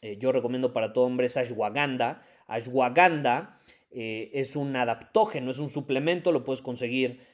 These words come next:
en diferentes lugares, en cápsulas, en polvo, etcétera.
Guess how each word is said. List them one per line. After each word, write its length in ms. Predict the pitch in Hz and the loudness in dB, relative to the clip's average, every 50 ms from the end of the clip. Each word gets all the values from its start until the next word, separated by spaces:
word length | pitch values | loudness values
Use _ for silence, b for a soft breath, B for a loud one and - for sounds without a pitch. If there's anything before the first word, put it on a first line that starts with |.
| b b | b b
en 160 | 117 127 120 | -14 -12 -10
diferentes 380 | 120 117 - 117 120 120 117 131 | -10 -6 -6 -6 -6 -6 -8 -2
lugares, 540 | 143 156 160 185 185 165 156 156 156 139 135 | -2 2 6 6 6 8 6 4 2 0 -6
en 140 | 120 110 107 | -10 -10 -4
cápsulas, 540 | - 151 151 - - - 143 135 131 123 | -2 -4 -4 -2 -4 -4 0 0 0 -2
en 160 | 123 110 110 110 | -2 -10 -8 -2
polvo, 520 | - 139 139 135 123 123 123 120 113 - - | 0 0 0 2 4 4 4 4 2 -4 -10
etcétera. 500 | 117 - - 147 143 - - 135 147 | -12 -4 -4 -4 -2 0 -2 -2 -4